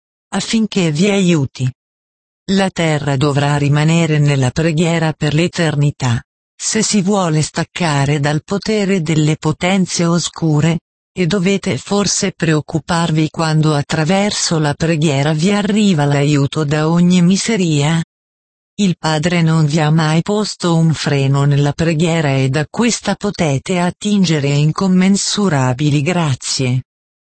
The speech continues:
Questo mezzo è a disposizione sempre ed in ogni tempo, perciò utilizzatelo per la vostra benedizione e supplicate il Padre dal più profondo del cuore per la liberazione dalle potenze dell'oscurità.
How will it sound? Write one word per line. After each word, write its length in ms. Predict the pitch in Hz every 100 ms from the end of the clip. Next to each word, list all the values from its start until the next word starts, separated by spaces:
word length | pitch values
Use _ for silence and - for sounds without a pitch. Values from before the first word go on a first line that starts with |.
| _ _ _
Questo 420 | - 226 208 - 143
mezzo 380 | 143 156 147
è 160 | 156 170
a 120 | 160
disposizione 1120 | 143 139 - 139 139 - - - 190 202 214
sempre 640 | 185 - 175 170 156 139 139
ed 120 | 143
in 180 | 156 151
ogni 260 | 175 165
tempo, 600 | - 131 127 127 - 160 - _ _ _ -
perciò 480 | 240 196 - 220
utilizzatelo 1200 | 214 202 190 202 202 156 190 180 175 - 180 190 -
per 200 | - 180
la 120 | 165 165
vostra 480 | 175 202 - 170
benedizione 1040 | 156 160 165 147 151 - 147 139 160 196 202
e 60 |
supplicate 840 | 190 196 - 135 - 143 143 -
il 320 | 147 170 170 -
Padre 460 | 156 151 160 156
dal 180 | 147 147
più 200 | - 165
profondo 720 | - 156 - 151 160 165 175
del 180 | 151 151
cuore 500 | 147 165 160 175 165
per 220 | - 156
la 160 | 151 151
liberazione 960 | 147 147 156 160 151 - 156 131 131 127
dalle 300 | 131 135 135
potenze 600 | 143 - 151 156 - 165
dell'oscurità. 1120 | 170 175 170 - - 151 165 165 127 117